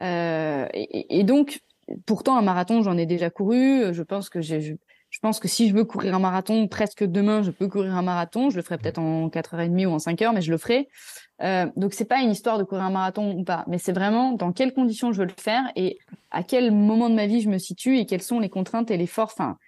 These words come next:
quelles sont mes contraintes et quelles sont mes forces malgré tout qui pèsent sur moi à un moment donné. Donc, nous, avec Bertrand, on a choisi, euh, c-, enfin, on a,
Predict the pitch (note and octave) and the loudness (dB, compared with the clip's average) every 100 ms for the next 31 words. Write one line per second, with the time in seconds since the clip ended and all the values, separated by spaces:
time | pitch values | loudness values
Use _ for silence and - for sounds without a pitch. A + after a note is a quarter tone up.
0 | _ F3+ F3 G#3+ A3 B3 A#3 A3+ C4 C4+ | _ -8 0 4 4 4 0 2 0 2
1 | G3+ F#3+ F3 G#3+ G3+ F#3+ - - F#3 F3+ | 0 -2 -2 0 0 0 -4 -2 -4 -2
2 | F#3 A3+ A3+ F#3 G3+ G3+ F#3+ G3 G3+ F3+ | -2 -2 -4 -4 -4 -4 -2 0 0 0
3 | E3+ D#3+ - _ - - - A3 A3+ E4 | -2 -4 -12 _ -20 -20 -4 0 2 4
4 | E4 G#3 G3 F#3+ F3+ F3+ F#3+ G3+ F#3+ A3+ | 4 2 0 0 2 4 4 2 4 4
5 | D4 G#3+ F3+ F3 E3+ - - D3+ B2 D3+ | 6 6 4 4 2 -4 -6 -4 -2 0
6 | D#3 C#3+ | 0 -2